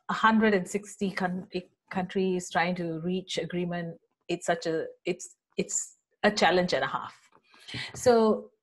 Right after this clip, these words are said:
you have like-minded economies coming together, like-minded parties coming together and doing what they can to push trade, push investment. That's, that's the value of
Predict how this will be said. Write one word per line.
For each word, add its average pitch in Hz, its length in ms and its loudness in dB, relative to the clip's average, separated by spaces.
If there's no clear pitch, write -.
you 214 120 6
have 226 160 6
like-minded 190 640 6
economies 175 500 0
coming 170 260 0
together, 156 460 2
like-minded 160 540 -2
parties 214 320 0
coming 175 240 0
together 170 300 0
and 143 280 -4
doing 220 300 4
what 180 180 2
they 165 100 0
can 147 420 -6
to 160 440 -2
push 214 260 2
trade, - 340 -2
push - 160 -4
investment. 151 600 -2
That's, 208 460 4
that's 190 240 6
the 165 120 2
value 180 480 6
of - 360 -4